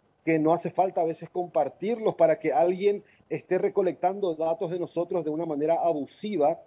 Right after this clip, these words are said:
y sobre todo comprender que en el país no tenemos mecanismo de control ni ley de protección de datos como para que nosotros podamos ir y decir, "Yo quiero que esto termine, quiero recuperar mi privacidad, quiero que me olviden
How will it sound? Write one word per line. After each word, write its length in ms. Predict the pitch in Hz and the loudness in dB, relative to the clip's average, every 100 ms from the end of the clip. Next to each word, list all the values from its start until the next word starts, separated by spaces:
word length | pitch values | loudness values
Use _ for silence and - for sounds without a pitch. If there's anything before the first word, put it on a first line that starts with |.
| _ _ _ _ | _ _ _ _
y 260 | 190 220 220 | -6 -4 -2
sobre 240 | 196 196 | 0 0
todo 260 | 165 196 208 | 0 0 2
comprender 440 | 214 190 175 175 | 0 0 -2 -2
que 80 | 180 | -2
en 60 | 196 | -4
el 100 | 185 | 0
país 280 | 165 175 180 | 0 0 -4
no 140 | 175 | -8
tenemos 560 | 165 156 170 180 175 160 | -6 -4 -4 -2 -4 -4
mecanismo 540 | 175 170 147 151 170 | -6 -4 -4 -2 -2
de 80 | 175 | 0
control 440 | 156 - 156 180 | -2 0 0 0
ni 80 | 160 | 0
ley 180 | 139 156 | -2 -2
de 60 | 165 | -2
protección 380 | 165 143 - 165 | -6 -6 -4 2
de 80 | |
datos 440 | 147 147 185 - _ _ _ _ _ | 4 2 0 -8 _ _ _ _ _
como 240 | - 151 151 | -6 -2 2
para 160 | 151 | 0
que 100 | 151 | 0
nosotros 480 | 147 - 160 170 175 | -4 -4 -4 -2 -2
podamos 460 | 156 147 151 160 - | 0 0 0 -2 -6
ir 160 | 160 170 | -2 0
y 140 | 160 | 0
decir, 440 | 147 - 175 180 - _ _ | -2 -4 -4 -4 -6 _ _
"Yo 220 | 131 165 - | -2 -2 0
quiero 260 | 160 175 | 0 0
que 140 | 156 151 | 2 0
esto 220 | 147 160 | 0 -4
termine, 600 | 156 127 170 226 226 196 _ _ _ | -4 -2 0 2 0 -2 _ _ _
quiero 200 | 147 151 | -2 0
recuperar 500 | 151 165 160 143 160 | -2 -4 -2 0 0
mi 120 | 202 | -2
privacidad, 640 | 190 185 180 - 147 170 170 | -4 -2 -4 -4 -2 -2 -2
quiero 200 | 156 151 | -6 -6
que 80 | 160 | -6
me 100 | 151 | -6
olviden 680 | 135 120 127 208 226 220 | -6 -6 -4 0 0 0